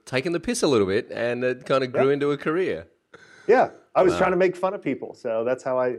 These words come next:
Speaker 2: I jumped into this life. So.
Speaker 1: Wow. Wh-, at what point did you and your buddy know that he looked like Jason Timberlake? Was it just, like, really obvious to everyone?
Speaker 2: Oh, yeah.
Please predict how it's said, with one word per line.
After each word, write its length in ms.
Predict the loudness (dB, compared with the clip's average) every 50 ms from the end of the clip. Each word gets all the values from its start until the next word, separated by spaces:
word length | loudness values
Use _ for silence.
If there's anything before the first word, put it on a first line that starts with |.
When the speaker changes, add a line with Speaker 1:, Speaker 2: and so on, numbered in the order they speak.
| -6
Speaker 2:
I 120 | -8 -6 -6
jumped 280 | -4 -4 -6 -4 -4
into 140 | -4 -4 -2
this 220 | -2 -4 -4 -2 -2
life. 240 | -2 -2 -4 -6 -10
So. 160 | -16 -16 -16 -8 -4
Speaker 1:
Wow. 320 | -4 -2 -2 -4 -6 -10 _ _ _ _ _ _ _ -2
Wh-, 120 | -2 0 0
at 160 | 0 0 0
what 180 | 2 0 0 0
point 220 | -2 -2 -2 -2 -2
did 160 | -4 -4 -2
you 120 | -2 -2
and 80 | 0 -2
your 100 | -2 -2
buddy 240 | 0 0 0 0 0
know 200 | 0 0 0 0
that 120 | -2 -4
he 100 | -6 -6
looked 200 | -8 -8 -8 -8
like 160 | -8 -10 -8
Jason 280 | -8 -8 -8 -8 -10 -12
Timberlake? 400 | -14 -12 -10 -10 -8 -10 -10 -10
Was 140 | -10 -8 -8
it 80 | -6
just, 160 | -6 -6 -2 0
like, 140 | -2 -2 -2
really 300 | -2 -4 -2 -2 -2 -4 -4
obvious 360 | -6 -6 -6 -4 -4 -6 -6 -4
to 140 | -6 -6 -6
everyone? 520 | -6 -6 -6 -4 -4 -4 -4 -6 -10 -14 -16 _ _ _ _ _ _ _ _ _ _ _ 2
Speaker 2:
Oh, 160 | 4 6 6
yeah. 380 | 8 6 6 6 4 2 0